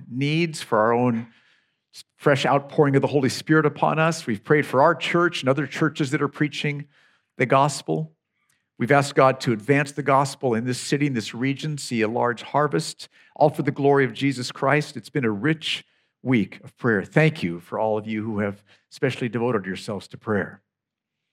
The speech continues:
One of my longings is that out of weeks like this, there would be a, an increased hunger in each of our hearts to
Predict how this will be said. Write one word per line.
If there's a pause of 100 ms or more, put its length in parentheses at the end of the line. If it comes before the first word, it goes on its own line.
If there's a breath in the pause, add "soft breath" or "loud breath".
(1500)
One
of
my
longings
is
that
out
of
weeks
like
this,
there
would
be
a, (500)
an
increased
hunger (1300)
in
each
of
our
hearts
to